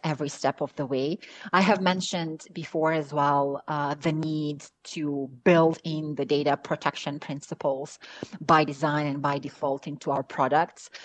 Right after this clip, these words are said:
Cisco has been a long time working on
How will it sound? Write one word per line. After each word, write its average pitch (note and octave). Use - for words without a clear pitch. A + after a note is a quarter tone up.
Cisco -
has E3
been D3
a D#3
long D#3+
time C#3+
working C#3
on C#3